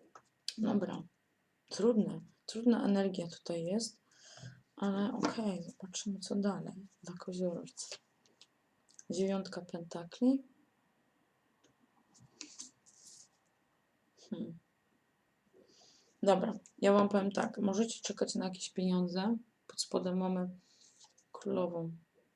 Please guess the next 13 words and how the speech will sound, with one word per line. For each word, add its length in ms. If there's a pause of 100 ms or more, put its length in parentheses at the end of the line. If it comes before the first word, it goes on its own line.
(160)
mieczy. 500 (760)
Ja 160
sobie 240
ją 120
wyciągnę, 440
bo 120
ona 160
tu 120
chyba 240
nam 180
będzie 220
nawet 220
pasowała. 560